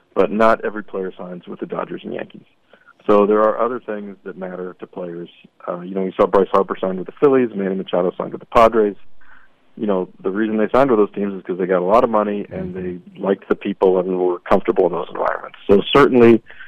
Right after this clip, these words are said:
the Angels could give Ohtani a lot of money, and he could just like the environment that he's in and like the people he's around and like where he lives,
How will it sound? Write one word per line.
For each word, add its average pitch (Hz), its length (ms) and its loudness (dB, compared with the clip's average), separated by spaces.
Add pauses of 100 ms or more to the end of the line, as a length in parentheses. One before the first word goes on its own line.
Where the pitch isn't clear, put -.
(160)
the 110 140 6
Angels 110 280 6
could 107 180 2
give 104 160 4
Ohtani 98 420 2
a - 20 2
lot 95 160 4
of 90 80 -6
money, 90 380 -6
and 92 180 -6
he 101 80 -10
could 101 320 2 (120)
just - 260 -6
like 98 260 0
the 107 100 0
environment 95 500 2 (260)
that 208 120 2
he's 196 140 2
in 196 220 4
and 196 100 2
like - 160 -2
the - 100 -6
people 110 320 4
he's 110 120 6
around 110 280 6
and 98 120 0
like 98 180 -2
where 98 100 4
he 98 60 2
lives, 107 320 4